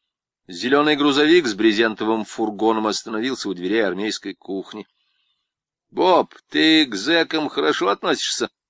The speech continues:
спросил Фидель, допивая вино. "По-разному", — сказал я. "А я, — сказал Воликов, — прям кончаю, глядя на зэков". "А я, — говорит Фидель, — запутался совсем". "Ладно, — говорю, — мне на дежурство пора".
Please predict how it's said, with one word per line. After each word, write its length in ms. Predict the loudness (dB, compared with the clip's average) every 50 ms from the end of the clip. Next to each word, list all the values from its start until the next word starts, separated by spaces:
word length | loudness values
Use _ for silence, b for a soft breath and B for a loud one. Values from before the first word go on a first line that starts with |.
| _ _ _ _ _
спросил 460 | _ -18 -12 -8 -8 -8 -6 -6 -10
Фидель, 300 | -8 -8 -4 -4 -4 -4
допивая 400 | -4 -4 -4 -2 0 0 0 0
вино. 260 | 0 -2 -2 -4 -4 b b b b b b b b b b b b b _ _
"По-разному", — 580 | -4 -2 0 2 2 2 0 -2 -6 -6 -6 -8
сказал 360 | -6 -6 -4 -2 0 0 0
я. 160 | 0 -2 -4 _ _ _ _ _ _ _ _ _ _ _ _ _ _
"А 200 | 0 2 4 4
я, — 400 | 4 4 4 4 6 4 4 2
сказал 380 | 2 0 -2 0 2 2 2 2
Воликов, — 400 | 2 2 0 0 -4 -8 -8 -8
прям 260 | -4 -4 -2 -2 0
кончаю, 640 | -2 -2 -2 -2 -2 -2 0 2 2 2 2 2 2
глядя 280 | 2 0 0 0 -2
на 100 | -4 -2
зэков". 400 | -2 -2 -2 -2 -6 -12 -12 -20 _ _ _ _ _ _ _ _ _ _ _ _ _
"А 140 | -10 -8
я, — 220 | -4 -2 0 0 0
говорит 240 | 2 2 0 0 -2
Фидель, — 280 | -4 0 2 2 2 2
запутался 640 | 0 -2 -2 -2 -4 -8 -4 -4 -4 -4 -4 -4
совсем". 480 | -4 -4 -4 -4 -2 -4 -4 -4 -6 -10 _ _ _ _ _ _ _ _ _ _ _ _ _ _ _
"Ладно, — 380 | -4 0 0 0 0 -2 -4
говорю, — 220 | -2 0 0 0 0
мне 160 | -2 -4 -6
на 80 | -6 -4
дежурство 480 | -4 -2 -2 -2 -2 -4 -4 -10 -12 -8
пора". 300 | -6 -6 -6 -6 -8